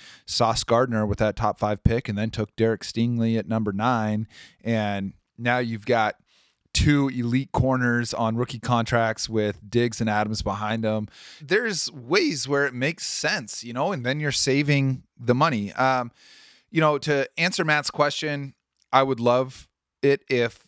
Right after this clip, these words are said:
they could get him for twenty-five million a year. Um, you know, after you shake the dust off of the Davante Adams and Tyreek Hill, uh,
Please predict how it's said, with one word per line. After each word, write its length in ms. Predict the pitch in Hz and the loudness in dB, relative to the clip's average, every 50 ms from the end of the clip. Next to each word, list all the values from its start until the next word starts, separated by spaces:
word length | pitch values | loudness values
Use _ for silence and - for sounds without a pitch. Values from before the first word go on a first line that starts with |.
| _ | _
they 160 | 110 117 117 110 | -4 -4 -4 -4
could 180 | - 120 110 | -4 -8 -4
get 140 | 107 117 117 | -2 0 0
him 100 | 120 127 | 0 -2
for 140 | 127 - 107 | -4 -8 -6
twenty-five 480 | - - 117 120 - - 123 123 107 | -4 -4 -4 -2 -2 -2 -2 -2 -2
million 520 | 113 113 113 113 113 113 113 117 117 - - _ - | -2 -2 -2 0 0 -2 -4 -4 -8 -12 -14 _ -8
a 40 | 113 | -6
year. 460 | 104 107 113 120 131 147 170 170 _ _ - | -4 -2 -2 0 0 -2 -4 -8 _ _ -20
Um, 440 | - 104 101 98 92 98 95 87 78 _ _ _ _ _ _ _ _ _ _ _ - | -18 -16 -16 -14 -14 -14 -16 -16 -18 _ _ _ _ _ _ _ _ _ _ _ -10
you 140 | 143 147 | -6 0
know, 160 | 143 143 135 135 | 2 2 4 4
after 520 | 135 139 160 - - 170 156 143 135 - - - - - - | 4 2 2 2 2 2 4 4 2 0 -4 -16 -20 -14 -4
you 140 | - 120 120 | 0 0 2
shake 360 | 110 - - 131 127 127 _ | 2 2 4 2 2 2 _
the 120 | - 117 101 | -2 -2 0
dust 380 | - 107 107 117 123 - - | 2 4 4 4 2 2 0
off 240 | 117 110 113 107 - | 2 2 2 2 2
of 440 | 117 110 107 107 107 104 98 95 - - | 2 2 2 2 2 0 -2 -6 -14 -16
the 180 | 101 98 107 101 | -8 -4 -2 -2
Davante 300 | 95 95 113 110 104 - | 0 0 0 0 0 0
Adams 420 | 110 107 104 104 107 107 104 98 | -2 0 0 0 -2 -2 -4 -6
and 80 | 104 101 | -8 -6
Tyreek 340 | 107 107 107 104 104 101 - | -4 -2 -2 -2 -2 -6 -6
Hill, 460 | - 110 107 107 104 104 104 101 - _ - - - - _ _ _ | -2 0 0 2 2 2 0 -2 -4 _ -20 -20 -20 -20 _ _ _
uh, 300 | - 95 95 90 85 78 | -4 -2 -2 0 -2 -2